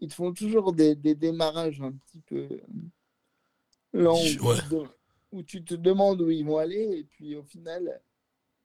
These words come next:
Speaker 1: bah, en fait, ils, ils montent en progression, quoi.
Speaker 2: Pour info, Marseille a gagné quatre un et le Sporting a joué à dix pendant quatre-vingts minutes, soixante-dix minutes.
Speaker 1: Ah.
Speaker 2: Mais ça reste une très bonne nouvelle.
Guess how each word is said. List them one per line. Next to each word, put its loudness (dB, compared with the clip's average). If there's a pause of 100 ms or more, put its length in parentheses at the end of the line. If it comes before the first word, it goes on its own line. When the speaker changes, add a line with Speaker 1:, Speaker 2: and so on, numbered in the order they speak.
(280)
Speaker 1:
bah, -4
en -8
fait, -10
ils, -18 (480)
ils -6
montent 0
en 4
progression, 0
quoi. -14 (1040)
Speaker 2:
Pour 8
info, 10
Marseille 6
a 6
gagné 4
quatre 2
un 6 (220)
et 4
le 2
Sporting 4
a 6
joué 6
à 4
dix 6
pendant 2
quatre-vingts 0
minutes, -2
soixante-dix 4
minutes. -4 (920)
Speaker 1:
Ah. -4 (160)
Speaker 2:
Mais 2
ça 6
reste 6
une -2
très 4
bonne 2
nouvelle. 4